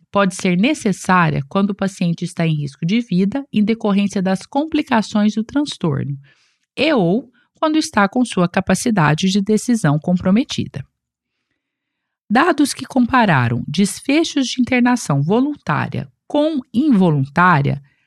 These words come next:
apontam que as taxas de mortalidade após segmento de longo prazo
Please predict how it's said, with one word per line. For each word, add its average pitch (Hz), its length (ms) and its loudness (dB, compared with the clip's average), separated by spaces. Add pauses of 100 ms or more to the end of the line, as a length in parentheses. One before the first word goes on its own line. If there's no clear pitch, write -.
(120)
apontam 147 720 0
que - 100 0
as 160 220 0
taxas 262 480 2
de - 80 -2
mortalidade 147 760 0
após 214 380 0
segmento 160 580 0
de 160 100 0
longo 135 300 0
prazo 170 520 2